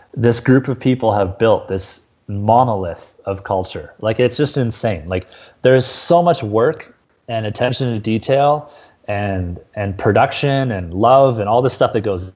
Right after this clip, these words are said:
into this. And I don't know, like, when you watch some of those background, uh, like, special features kind of things, or I know along with the trailers, they do those tribute clips that have, like, little behind the scenes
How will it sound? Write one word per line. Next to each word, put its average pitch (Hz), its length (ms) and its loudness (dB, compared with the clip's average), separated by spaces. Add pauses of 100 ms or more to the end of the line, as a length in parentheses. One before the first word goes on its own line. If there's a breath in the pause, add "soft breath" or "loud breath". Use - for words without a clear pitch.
into 101 240 -10
this. 80 320 -14
And 90 160 -8 (400 soft breath)
I - 40 2
don't 135 80 4
know, 117 80 4
like, 117 140 4
when 143 100 0
you 165 120 4
watch 165 220 2
some - 180 -10
of 143 60 -6
those 117 180 -2
background, 127 720 -4 (400)
uh, 95 160 -6
like, 92 140 -6 (100)
special 120 340 -2
features 123 400 -4
kind 127 220 -4
of 113 120 -6
things, 120 440 -2
or 90 240 -2 (460 loud breath)
I 120 140 2
know 127 240 6
along 117 420 0
with 117 120 -8
the 107 60 -6
trailers, 110 520 0
they 98 100 -4
do 101 120 -2
those 92 140 -6
tribute 113 480 -2
clips - 400 -4
that 101 140 -2
have, 98 220 -4
like, 98 180 -2
little 107 180 2
behind 98 360 -2
the 92 60 -6
scenes 95 500 -8